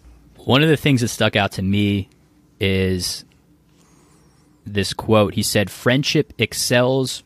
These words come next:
relationship in this, that whereas you may eliminate affection from relationship, you cannot do so from friendship. Without relationship, uh, excuse me,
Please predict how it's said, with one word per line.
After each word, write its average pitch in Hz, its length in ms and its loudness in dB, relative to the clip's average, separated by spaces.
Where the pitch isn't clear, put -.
relationship 107 920 0
in 98 180 -2
this, - 400 -6
that 101 240 -2
whereas 110 520 2
you 107 120 0
may 110 180 2
eliminate 135 580 -2
affection 107 600 0
from 98 560 -2
relationship, 95 880 -2
you 101 140 -4
cannot 104 440 0
do 107 140 2
so 98 280 2
from 87 200 -8
friendship. - 580 -2
Without 101 480 -2
relationship, 110 680 -2
uh, 92 240 2
excuse - 360 -6
me, 85 160 -12